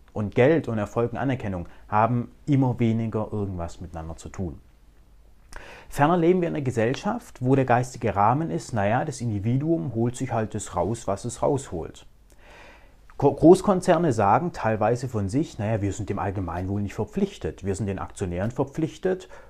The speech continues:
ob das, was wir jetzt machen, steuerpolitisch dem Gemeinwohl dient oder nicht, hat uns nicht zu interessieren, interessiert uns auch nicht, äh, muss uns auch gar nicht interessieren.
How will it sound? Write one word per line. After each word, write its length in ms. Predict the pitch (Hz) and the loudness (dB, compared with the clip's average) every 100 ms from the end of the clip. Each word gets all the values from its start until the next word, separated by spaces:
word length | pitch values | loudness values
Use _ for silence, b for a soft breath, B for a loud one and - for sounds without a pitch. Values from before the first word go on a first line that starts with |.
| B | B
ob 180 | - - | -6 -4
das, 280 | 107 - - | -6 -4 -8
was 200 | 90 - | -10 -10
wir 60 | |
jetzt 180 | 85 - | -12 -8
machen, 300 | 90 87 131 | -8 -4 -4
steuerpolitisch 720 | 123 90 95 107 104 107 101 | -2 -2 -2 -2 -4 -4 -6
dem 140 | - 90 | -10 -8
Gemeinwohl 580 | 90 80 92 113 123 131 | -4 -2 -2 0 0 0
dient 240 | 139 143 | -2 -4
oder 160 | 104 87 | -6 -6
nicht, 360 | 95 - - | -8 -8 -2
hat 200 | 101 - | -2 -2
uns 200 | 135 131 | -4 -4
nicht 200 | 139 131 | -4 -6
zu 80 | 131 | -6
interessieren, 520 | 131 131 131 139 143 | -6 -6 -6 -4 -4
interessiert 520 | 113 110 95 - 85 | -4 -10 -12 -10 -8
uns 100 | 101 | -6
auch 220 | - 110 135 | -4 -2 -2
nicht, 280 | 170 - - B B B | -4 -6 -20 B B B
äh, 140 | 131 139 | 2 6
muss 240 | 202 208 | 8 6
uns 100 | 185 | 4
auch 160 | 101 - | 0 -4
gar 180 | 85 | -6
nicht 160 | 80 - | -6 -12
interessieren. 500 | - - - - 52 | -14 -16 -16 -16 -16